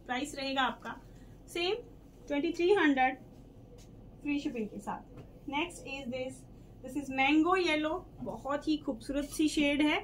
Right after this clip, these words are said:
Pink और purple color की इस पे blocking मिलने वाली है। ये रहेगा हमारा shirt piece, बहुत ही खूबसूरत सा, Same ढाई मीटर आपका shirt piece रहेगा। और ये रहने वाला है आपका just wow सा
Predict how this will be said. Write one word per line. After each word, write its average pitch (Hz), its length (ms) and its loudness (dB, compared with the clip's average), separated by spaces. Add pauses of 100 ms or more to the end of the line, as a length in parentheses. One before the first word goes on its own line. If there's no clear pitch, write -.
(380)
Pink 349 240 4
और 320 140 4
purple 254 360 2
color 254 260 2
की 247 100 -4
इस 240 100 -6
पे 254 120 0
blocking 220 460 2
मिलने 302 260 6
वाली 277 300 4
है। 392 200 0 (480)
ये 285 120 6
रहेगा 262 300 6
हमारा 220 360 2
shirt 294 420 2
piece, 349 300 2 (240)
बहुत 240 340 0
ही 311 80 2
खूबसूरत 302 500 2
सा, 311 220 -2 (420)
Same 285 240 2
ढाई 240 280 2
मीटर 285 260 0
आपका 247 340 -2
shirt 254 300 -4
piece 302 220 -2
रहेगा। 302 380 2 (540)
और 214 420 -2 (360)
ये 294 180 0
रहने 233 260 -2
वाला 180 220 -6
है 220 140 -4
आपका 240 360 -6 (540)
just 294 460 2
wow 190 220 0
सा 240 180 -2